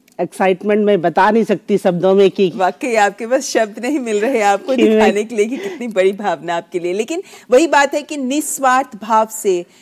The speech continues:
Speaker 2: शांति जी, आपने जो काम किया कई साल पहले, आज आपको उसके लिए पुरस्कार मिला है। अ, लेकिन शांति जी, अब हम उस दौर में भी जाना चाहेंगे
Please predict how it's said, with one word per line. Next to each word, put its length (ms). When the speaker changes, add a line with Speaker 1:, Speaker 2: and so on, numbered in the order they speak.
Speaker 2:
शांति 380
जी, 140
आपने 300
जो 200
काम 320
किया 400
कई 140
साल 220
पहले, 580
आज 460
आपको 360
उसके 260
लिए 100
पुरस्कार 560
मिला 260
है। 200
अ, 180
लेकिन 280
शांति 420
जी, 420
अब 180
हम 140
उस 240
दौर 260
में 140
भी 100
जाना 280
चाहेंगे 560